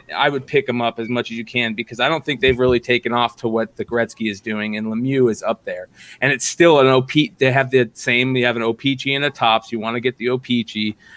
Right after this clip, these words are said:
Uh, super hard, uh, to get in high grade. Um, great card, great card. As you can see, one P S A nine sold for fifty-four hundred. And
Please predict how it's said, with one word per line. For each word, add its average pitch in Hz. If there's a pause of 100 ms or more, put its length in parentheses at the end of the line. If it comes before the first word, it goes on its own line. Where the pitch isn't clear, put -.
(220)
Uh, 104
super 160
hard, 139 (200)
uh, 110 (100)
to 127
get 120
in 113
high 113
grade. 113 (380)
Um, 98 (580)
great 139
card, 95 (100)
great 117
card. 98
As 110
you 117
can 113
see, 113
one 107
P 123
S 113
A 107
nine 107
sold 98
for 110
fifty-four 107
hundred. 131 (260)
And 131